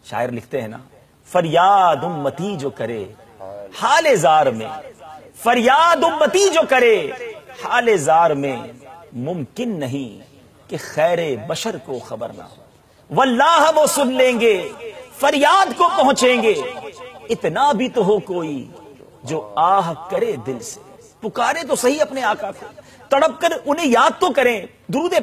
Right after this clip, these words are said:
पाक की कसरत तो करें। हो सकता है आज मदनी चैनल के नाजरीन में बहुत सारे ऐसे होंगे जो कर्जे के बोझ तले डूबे होंगे, जो बहुत सारी परेशानियों में होंगे, घरेलू प्रॉब्लम्स होंगे, कारोबारी प्रॉब्लम होंगे, रोजगार के प्रॉब्लम होंगे, बीमारियों के मसाइल होंगे।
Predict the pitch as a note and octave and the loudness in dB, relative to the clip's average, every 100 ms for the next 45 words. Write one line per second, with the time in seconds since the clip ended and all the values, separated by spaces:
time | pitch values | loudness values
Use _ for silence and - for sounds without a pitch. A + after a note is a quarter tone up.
0 | - C4+ - E4 - C4 F4+ F#4 E4 A#3+ | 2 2 2 -2 -2 -2 -2 -2 -2 -2
1 | A3 D#3 - - - C4+ D4 C4+ E4+ D4+ | -4 -6 -14 -20 -2 0 0 0 2 4
2 | D4+ C4+ C4+ D#4 C4+ D#4 C#4 C4 A#3+ A3+ | 4 2 -2 0 -2 -2 -4 -2 0 0
3 | D4+ C#4+ - - A#3+ A3+ E3+ C#4 D#4 C#4+ | -4 -8 -16 -20 -10 -4 2 2 2 2
4 | C#4 C#4 - C4 B3 B3+ C4+ - C#4 A3+ | 4 4 2 2 2 0 -4 -2 0 2
5 | D4 C4+ G#3 C#4 D4+ - B3 A3 G#3+ G#3 | 0 -2 0 0 0 0 2 2 0 0
6 | F3+ D#3+ C3 - _ - - E4+ G#3+ A#3+ | -2 -6 -12 -14 _ -20 -10 -6 0 2
7 | D#4 - D#4+ E4+ D#4 D4 B3 C4 E4+ E4 | 2 2 0 2 0 0 0 -2 0 0
8 | D4 B3 A#3 G#3+ E3+ - - D#3 A#3 F4 | 2 2 2 0 -2 -10 -18 -2 0 2
9 | F4 E4 C#4+ C#4+ C#4+ C#4 A3 A#3+ A#3 A#3+ | 0 -2 0 2 2 2 2 0 2 0
10 | A#3 A#3 A#3 C#4 E4+ C#4 B3+ B3 B3 A3+ | 2 2 4 2 2 0 -2 0 0 -2
11 | A3+ A#3 F3+ A3 A3 D4 A3 E4 E4+ E4 | 2 2 2 -2 0 0 2 2 2 0
12 | C4+ B3+ B3 G#3+ G#3+ G3+ E3 - _ _ | -2 0 0 0 0 -2 -2 -8 _ _
13 | D#3+ C#4 C4 C#4 F#4 F#4+ F4+ D#4 B3+ B3 | 0 2 4 2 2 0 0 0 2 2
14 | B3 G#3+ F3 D3 | 2 -2 -4 -8